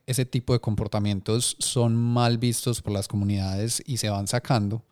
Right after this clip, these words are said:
pero también ya, y que creo pues que no es el tema de hoy, pero entran como en unos puntos muy complicados, que es como, bueno, si hacemos un torneo abierto, esa persona no la dejamos participar,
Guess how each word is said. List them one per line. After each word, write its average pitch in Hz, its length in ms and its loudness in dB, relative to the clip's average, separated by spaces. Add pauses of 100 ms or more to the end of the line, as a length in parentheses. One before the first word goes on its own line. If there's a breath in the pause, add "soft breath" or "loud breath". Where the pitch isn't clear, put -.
(440)
pero 127 340 6
también 107 540 2
ya, 113 440 2
y 143 100 -2
que 123 120 -2
creo 117 200 2
pues 147 180 4
que - 100 0
no 139 120 6
es 135 80 4
el 135 100 2
tema 135 200 4
de 120 60 6
hoy, 110 160 6
pero 110 320 4 (540 soft breath)
entran 127 580 4
como 123 220 4
en 113 60 6
unos 110 240 4
puntos 139 260 6
muy 139 120 6
complicados, 117 520 6
que - 120 0
es 104 60 -2
como, 123 200 4
bueno, 110 240 4 (500 soft breath)
si - 280 2
hacemos 127 280 6
un 156 100 6
torneo 143 380 6
abierto, 139 580 4 (1000)
esa 123 280 6
persona 120 720 4
no 135 220 4
la 139 140 6
dejamos 110 340 2
participar, 104 680 -6